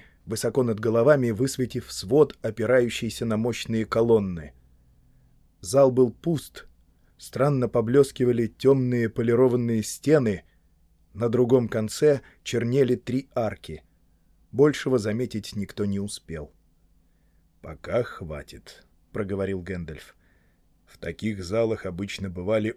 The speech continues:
окна, врезанные в склоны горы, этакие световые шахты. Но снаружи ночь, до утра ничего не определишь.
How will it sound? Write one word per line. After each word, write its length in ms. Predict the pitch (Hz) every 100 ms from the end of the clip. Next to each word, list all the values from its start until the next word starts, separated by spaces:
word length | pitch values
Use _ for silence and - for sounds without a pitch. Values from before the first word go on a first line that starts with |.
| -
окна, 460 | 120 123 101 98
врезанные 840 | 87 92 92 110 92 101 98 95 92
в 80 | -
склоны 420 | - 101 107 98
горы, 460 | 101 104 107 85 - _ _ -
этакие 500 | 104 85 90 87 82
световые 640 | - 92 98 98 101 104
шахты. 680 | - 113 92 - - 67 - _ _ _ _
Но 200 | 95 101
снаружи 580 | - 98 104 107 90 90
ночь, 500 | 87 120 117 - - _ -
до 160 | 71
утра 300 | 76 - 98
ничего 420 | 107 95 - 95 98
не 120 | 95
определишь. 840 | 90 85 85 90 107 90 -